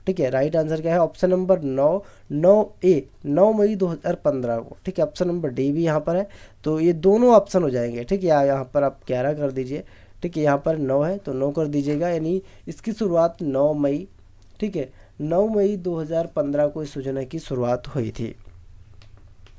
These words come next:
पीएम स्वनिधि किस मंत्रालय के तहत है? जो पीएम स्वनिधि दी जाती है साथियों, ये किस मंत्रालय के तहत दी जाती है?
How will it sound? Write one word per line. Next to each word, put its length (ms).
पीएम 360
स्वनिधि 560
किस 240
मंत्रालय 540
के 200
तहत 380
है? 160
जो 200
पीएम 400
स्वनिधि 480
दी 160
जाती 260
है 60
साथियों, 260
ये 60
किस 240
मंत्रालय 540
के 160
तहत 320
दी 200
जाती 340
है? 260